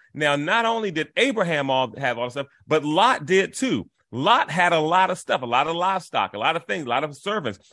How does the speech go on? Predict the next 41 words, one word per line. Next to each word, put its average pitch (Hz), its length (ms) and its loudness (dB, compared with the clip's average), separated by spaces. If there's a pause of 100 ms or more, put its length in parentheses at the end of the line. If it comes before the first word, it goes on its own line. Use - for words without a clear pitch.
And - 100 -2
so 185 80 -2
what 170 140 0
was 156 140 0
happening 214 440 0
was 147 280 2
they 139 100 0
were 123 140 -4
growing 190 400 -2
so 147 160 -4
much 135 240 -6
that 117 180 -8
where 170 240 -2
they 190 160 0
were 170 400 2 (220)
could 196 240 2
not 180 240 2
hold 160 340 0
both 156 320 0
of 85 100 -6
them, 69 220 -18 (240)
okay? 143 380 2 (220)
Some, 185 360 2 (220)
it 156 80 4
wasn't, 190 480 4
it 165 80 0
was 151 280 0
unsustainable, 190 960 0
as 123 180 2
they 127 100 -4
say 123 200 -6
in 117 120 -6
business. 107 340 -6 (220)
We 127 100 -4
could 147 240 0
not 190 340 2
sustain 190 540 0
this. 123 180 -2 (200)
It 139 80 2
was 139 160 2
unsustainable. 190 800 -2